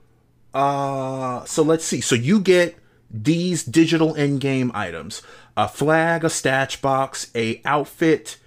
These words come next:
a loot bag, a backpack, and power armor skin. Now, all of these things are purely, uh, cosmetic. And if I'm not mistaken, I do believe that that is the exact same thing with the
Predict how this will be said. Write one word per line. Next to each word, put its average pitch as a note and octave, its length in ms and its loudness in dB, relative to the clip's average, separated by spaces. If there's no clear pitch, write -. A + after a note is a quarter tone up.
a A#2 480 0
loot A#2 560 -2
bag, D#3 640 0
a G#2+ 420 0
backpack, C3 680 0
and G#2 140 -4
power C3 320 0
armor A2 320 2
skin. G#2 360 0
Now, G2 140 2
all D#3 280 2
of D#3 60 -2
these D3 200 0
things A#2+ 320 -2
are G#2+ 140 -2
purely, B2 880 0
uh, F#2 680 -2
cosmetic. A2 800 -2
And A#2 400 0
if A#2 120 -6
I'm A#2 100 -2
not A2+ 140 0
mistaken, A#2 520 -4
I A2 80 -4
do A2+ 200 -4
believe A2 380 -2
that A2 200 -6
that A2+ 180 -4
is A2 180 -6
the A2+ 140 -4
exact A2+ 400 -6
same A#2+ 260 -6
thing A#2 500 -6
with A2+ 400 -6
the A#2+ 580 -8